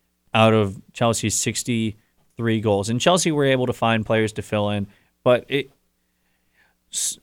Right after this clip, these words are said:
still, they haven't been nearly as good as they were last season, right? Last season, they were third in the league, um, and now they're struggling to get top four. Uh, it seems like they're, they're in fourth right now, but it, it's gonna be a struggle to stay in there.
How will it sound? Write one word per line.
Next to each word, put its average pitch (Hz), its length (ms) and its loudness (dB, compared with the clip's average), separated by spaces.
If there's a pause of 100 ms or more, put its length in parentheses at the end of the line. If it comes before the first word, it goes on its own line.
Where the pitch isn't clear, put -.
still, 120 340 0
they 110 140 0
haven't 127 500 -2 (880)
been 113 260 0
nearly 107 340 -2
as 101 120 -10
good 101 200 -6
as 98 120 -8
they 104 80 -8
were 98 180 -10
last 107 280 -12
season, - 300 -20 (360)
right? 110 180 0
Last 113 220 0
season, 107 260 -6
they 104 100 -4
were 104 100 -6
third 104 280 -2
in 101 60 -2
the 101 80 -6
league, 98 340 -8 (340)
um, 104 500 -4 (200)
and 107 480 -4
now 107 220 0
they're 107 100 0
struggling 104 540 -6
to 104 100 -12
get 101 200 -6
top - 200 -10
four. - 400 -8 (220)
Uh, 101 280 -2 (220)
it 107 180 -8
seems 101 220 -6
like 104 160 -10
they're, 110 220 0
they're 107 120 0
in 104 60 -2
fourth 107 280 -4
right 104 160 -6
now, 101 200 -8
but 98 220 -8
it, - 260 -16
it's 110 220 -10
gonna 104 140 -6
be 101 100 -2
a 101 40 -4
struggle 104 320 -6
to - 80 -14
stay 104 280 -4
in 104 120 -6
there. 101 240 -12